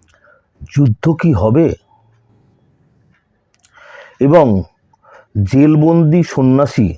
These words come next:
কবে ছাড়া পাবে, এই দুটো বিষয় নিয়ে আলোচনা। দেখবেন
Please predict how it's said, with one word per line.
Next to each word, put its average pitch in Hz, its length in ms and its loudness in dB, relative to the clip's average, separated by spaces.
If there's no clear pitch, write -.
কবে 131 220 2
ছাড়া 92 300 -4
পাবে, - 200 -12
এই 160 180 2
দুটো 120 200 -2
বিষয় 123 360 0
নিয়ে 135 240 0
আলোচনা। 107 380 -2
দেখবেন 117 420 0